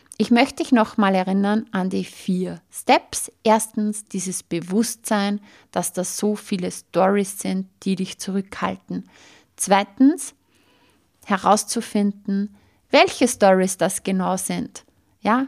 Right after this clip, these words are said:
hier wirklich diese Version eins Punkt null mal zu analysieren, das alles zu identifizieren und anzugehen. Punkt Nummer drei, dein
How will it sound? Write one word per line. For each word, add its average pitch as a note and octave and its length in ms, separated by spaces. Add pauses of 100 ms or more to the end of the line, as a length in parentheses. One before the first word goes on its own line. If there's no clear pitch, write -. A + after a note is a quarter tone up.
hier G#3+ 200
wirklich B3 380
diese G3+ 300
Version G#3 500
eins G#3 280
Punkt - 360
null A#3 280
mal G3+ 400
zu - 320
analysieren, A3+ 800 (400)
das F#3+ 320
alles G3 420
zu - 120
identifizieren G#3 1200 (400)
und F#3+ 280
anzugehen. G3 640 (600)
Punkt C#4+ 320
Nummer A3+ 260
drei, F#3+ 540 (460)
dein F#3 440